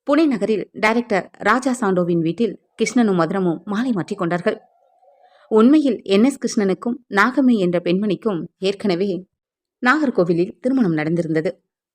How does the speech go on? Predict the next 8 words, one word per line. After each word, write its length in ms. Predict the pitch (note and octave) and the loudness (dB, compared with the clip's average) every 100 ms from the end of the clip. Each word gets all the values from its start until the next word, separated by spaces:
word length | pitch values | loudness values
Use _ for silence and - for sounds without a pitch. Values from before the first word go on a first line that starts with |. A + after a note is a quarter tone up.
| _ _ - | _ _ -8
டி 160 | D#4+ | -2
ஏ 80 | D#4 | 0
மதுரத்திடம் 600 | A#3 F#3+ G#3+ G#3+ F3 G3 D#3+ - | 2 2 2 0 -2 -4 -6 -12
திருமணம் 360 | - D#4 D#4+ G3+ | -6 -2 0 0
ஆகவில்லை 460 | D#3 E3+ G3+ D#3+ F3 | -2 -4 -2 -2 -2
என்று 240 | D#3 D#3 | -2 -4
சொன்ன 340 | D3+ E3+ F3+ | -4 -4 -4
பொய் 440 | - G3 F3+ D#3 | -4 -4 -4 -4